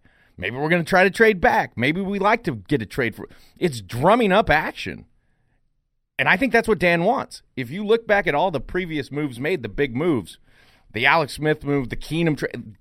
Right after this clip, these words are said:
Bruce's move is, uh, way under the radar type of move. Dan's move is not.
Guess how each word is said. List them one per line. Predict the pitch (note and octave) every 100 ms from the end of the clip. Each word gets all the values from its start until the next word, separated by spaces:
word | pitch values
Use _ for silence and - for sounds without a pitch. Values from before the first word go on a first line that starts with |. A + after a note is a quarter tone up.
| -
Bruce's | F#2+ F3+ C#4+ D4+ F#3
move | B2 D#3 E3 A#2
is, | G#2 -
uh, | - -
way | A2 A#2 F3 F#3+
under | F3 D3 A#2+
the | G#2
radar | F2 B2 F#2+ C2+ G#1 _ _ _
type | A#2 G2
of | F2
move. | D#2 G#1+ _ _ _ _ E2
Dan's | D#3 A#3+ C4
move | C3+ C#3
is | D#3
not. | F3+ A3+ F#2+